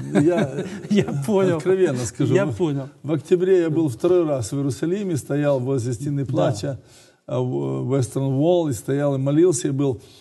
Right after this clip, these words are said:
Speaker 1: на Храмовой горе, и
Speaker 2: Да.
Speaker 1: был в Хевроне, и
Speaker 2: Да.
Speaker 1: был в Ерихоне, и был в Самарии, во многих местах был.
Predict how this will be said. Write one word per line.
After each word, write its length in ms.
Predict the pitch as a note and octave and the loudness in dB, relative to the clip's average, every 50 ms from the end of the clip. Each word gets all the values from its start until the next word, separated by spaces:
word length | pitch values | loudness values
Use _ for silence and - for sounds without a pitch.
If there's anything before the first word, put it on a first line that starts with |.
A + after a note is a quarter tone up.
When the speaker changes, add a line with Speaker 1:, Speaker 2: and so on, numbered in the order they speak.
| - - _ _ _ _ - | -20 -20 _ _ _ _ -6
Speaker 1:
на 180 | C3 C3+ C#3+ B2+ | -2 -2 -2 -2
Храмовой 560 | - - D3 D3+ C#3+ C#3 C3+ C3 C3 C3 B2+ | -2 0 0 2 2 2 2 0 0 0 0
горе, 400 | B2 D3+ D3+ F3 A3 A#3 G#3 E3+ | 0 2 2 2 2 4 2 2
и 20 | C#3 | 2
Speaker 2:
Да. 80 | C#3 | 2
Speaker 1:
был 240 | C3+ C#3+ C#3 C3+ C3 | 0 0 0 0 -2
в 80 | G2 - | -4 -2
Хевроне, 760 | - - C#3 B2+ C3+ D3+ F#3 G3+ G#3 G#3 G3+ G3 F#3 E3 D3+ C#3+ | 0 0 2 4 4 4 4 2 0 -2 -4 -4 -4 -4 0 0
и 40 | C#3+ | 0
Speaker 2:
Да. 60 | C3+ | 0
Speaker 1:
был 340 | B2+ B2+ C#3+ C#3+ C#3+ D3 D3 | 2 2 0 0 0 0 0
в 80 | C3+ A#2+ | 0 0
Ерихоне, 920 | C3 C3+ C#3+ C#3 C3 C3 - - - G3 G3+ G#3 G3+ F#3+ F#3 F3+ E3 D3 | 2 2 2 2 2 -2 -2 0 2 2 2 2 0 0 -2 -2 -2 -2
и 120 | C#3 C#3 C3 | -2 -2 -2
был 260 | B2+ C#3+ C#3+ C#3 A#2+ | 0 0 0 0 -2
в 60 | G#2 | -2
Самарии, 800 | - - D3 C#3+ D3 E3+ F3+ F#3+ F#3 F3+ F3+ E3+ D#3 C#3+ C3+ B2+ | -2 -2 0 0 0 2 2 2 4 4 4 2 2 0 -2 -2
во 200 | B2 A#2+ C3 C3 | -4 -4 -2 -2
многих 420 | D3 D#3 D#3 C#3 C3 B2+ G#2 F#2+ | -2 -2 -2 -2 -2 -2 -4 -4
местах 460 | C3+ C#3 A2+ - - F3+ F3 D3+ C#3 C3 | -4 -6 -6 -4 -4 -2 -2 -2 -2 -2
был. 280 | D#3 D#3 D3+ C3+ - | -2 -4 -4 -6 -8